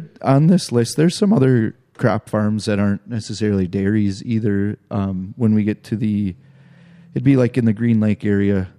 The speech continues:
there's one that's gonna be a, a crop farm. So I, I just think the,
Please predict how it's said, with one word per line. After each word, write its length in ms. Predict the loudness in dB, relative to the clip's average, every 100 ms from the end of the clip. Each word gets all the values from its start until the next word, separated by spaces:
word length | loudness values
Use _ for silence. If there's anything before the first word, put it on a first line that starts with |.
| -4
there's 280 | -4 -4
one 220 | -6 -4 -4
that's 240 | -6 -8
gonna 220 | -8 -6
be 280 | -4 -4 -2
a, 220 | -4 -6 -10
a 120 | -12 -8
crop 320 | -4 -6 -6
farm. 240 | -6 -6
So 280 | 0 0 0 -6 _ _ _ _ _ _ _
I, 120 | -14 -14 _ -6
I 120 | -4
just 340 | -2 -4 -4
think 260 | -4 -4 -4
the, 320 | -4 -4 -4